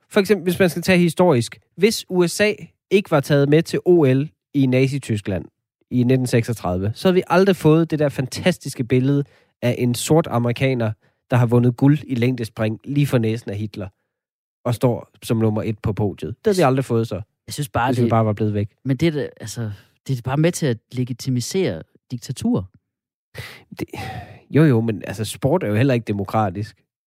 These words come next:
Speaker 1: Alle har da lov til at spille sport. Hvis du lyttede med i sidste uge, så fik vi for eksempel etableret, at i håndbold, der er det én mand, der sidder på håndboldforbundet og er totalt diktatoragtig, så det passer jo egentlig fint.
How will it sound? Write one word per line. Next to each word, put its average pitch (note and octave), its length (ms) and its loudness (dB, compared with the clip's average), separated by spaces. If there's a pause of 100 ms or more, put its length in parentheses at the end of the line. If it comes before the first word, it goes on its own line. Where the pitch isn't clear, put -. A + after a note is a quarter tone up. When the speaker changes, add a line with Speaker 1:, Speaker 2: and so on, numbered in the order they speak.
(140)
Speaker 1:
Alle E3 220 4
har D3+ 80 2
da A2 80 2
lov A#2+ 220 2
til E3 100 -4
at C3 40 0
spille A2 200 -2
sport. - 380 -12
Hvis C#3 120 2
du D3 100 2
lyttede C#3 320 6
med E3+ 120 6
i F3 40 4
sidste F3 340 2
uge, C3 140 6
så D3+ 80 0
fik D3+ 200 2
vi B2 100 4
for A#2+ 80 2
eksempel A#2+ 320 2
etableret, B2 380 2
at A2 100 2
i A#2 40 2
håndbold, A#2+ 440 4
der C#3+ 120 0
er D3 40 4
det C3+ 140 2 (100)
én D#3+ 140 2
mand, A2+ 300 0
der A2+ 80 -2
sidder B2 280 2
på G#2 320 2
håndboldforbundet G#2+ 880 2
og F#2 100 -2
er G#2 40 -2
totalt C#3 500 0
diktatoragtig, G#2+ 720 -2
så A#2 60 -2
det A2 160 0
passer F#3 300 2
jo B2+ 60 4
egentlig A#2+ 300 2
fint. C#3 320 -4